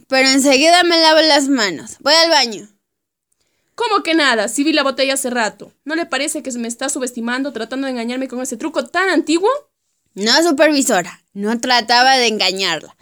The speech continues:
Speaker 1: Estaba haciendo magia, pero no me salió. Ahora, si me disculpa, voy a continuar con mi trabajo.
Speaker 2: Claro que no, no puedes seguir trabajando en estas condiciones.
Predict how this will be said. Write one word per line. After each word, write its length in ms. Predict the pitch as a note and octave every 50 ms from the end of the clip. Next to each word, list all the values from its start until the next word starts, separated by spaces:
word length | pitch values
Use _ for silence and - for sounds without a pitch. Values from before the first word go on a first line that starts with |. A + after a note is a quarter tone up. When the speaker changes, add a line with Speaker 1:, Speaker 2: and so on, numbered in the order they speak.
| _ _ - - - - _
Speaker 1:
Estaba 400 | - F3+ F#3 - A3+ A3+ A3+ A#3
haciendo 480 | A3+ A#3 A3+ A3 A3+ A3+ A#3 B3+ C4+ B3
magia, 640 | A#3 G#3 G3+ G#3 G#3 F#3+ - - F3 E3+ - - _ _ _ _ _ _ _ _
pero 200 | A#3 B3 C4 C#4
no 200 | D4 E4+ F#4+ G4+
me 120 | G4+ G4+
salió. 540 | F4 G4 F#4 F4+ E4+ D#4 C#4 A3 - - _ _ _ _ _ _
Ahora, 320 | _ G#3+ A3 A#3 B3+ C4+ C#4+
si 160 | C#4 D4+ C4+
me 220 | B3 A#3+ A#3 A3+
disculpa, 680 | G#3+ A3 G#3+ - - D#4 E4 - E4+ F#4+ G4+ F#4+ - _ _ _
voy 140 | A#3+ A#3+ B3+
a 120 | C4 C4 A#3+
continuar 640 | C4+ C4 B3 A#3+ A#3 A3 A3+ A#3+ B3 C4 C4 B3+
con 180 | C#4 C4+ C4 C4
mi 100 | B3+ A#3
trabajo. 540 | A#3+ B3 A#3 A3 G3 D#3+ F3 - - - - _ _ _ _ _
Speaker 2:
Claro 320 | _ - B4+ C5 B4 A4 -
que 100 | F4 E4
no, 260 | D#4 D#4 C#4+ A#3+ G#3+
no 220 | A#3+ D#4+ F#4 F#4
puedes 260 | - G4+ G#4 G#4 G4+ -
seguir 280 | D4+ D4 C#4+ E4 E4+
trabajando 480 | - D#4 C4 C#4 C4+ C#4+ D4+ D#4+ D#4+ D#4+
en 100 | D#4 E4
estas 300 | G4 G#4+ - F4 F4 -
condiciones. 800 | B3 G#3+ G#3 G#3+ - - D4 E4 F4 E4 B3 G3 G#3+ - -